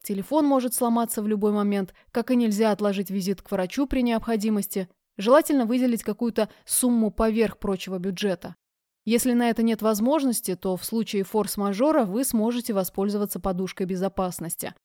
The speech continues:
Не забудьте ее потом снова пополнить на эту же сумму. Давайте на цифрах. Допустим, у вас получаются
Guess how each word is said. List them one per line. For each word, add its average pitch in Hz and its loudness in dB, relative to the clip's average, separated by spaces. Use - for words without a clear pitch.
Не 220 4
забудьте 220 2
ее 196 2
потом 196 0
снова 208 0
пополнить 226 0
на 185 -2
эту 196 -4
же 190 -4
сумму. 185 -2
Давайте 233 4
на 262 2
цифрах. - -6
Допустим, 254 2
у 214 -4
вас 240 2
получаются 208 -2